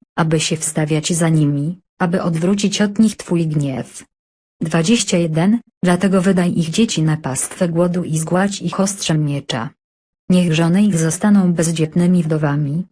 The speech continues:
mężowie ich niech zginą od zarazy,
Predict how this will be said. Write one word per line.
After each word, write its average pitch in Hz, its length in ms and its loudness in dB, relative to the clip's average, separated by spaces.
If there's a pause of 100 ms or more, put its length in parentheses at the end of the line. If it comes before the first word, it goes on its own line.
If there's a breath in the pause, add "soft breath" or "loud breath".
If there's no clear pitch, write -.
(140)
mężowie 165 460 2
ich - 280 -6
niech 180 240 4
zginą 165 520 0
od 156 180 -4
zarazy, 156 640 -2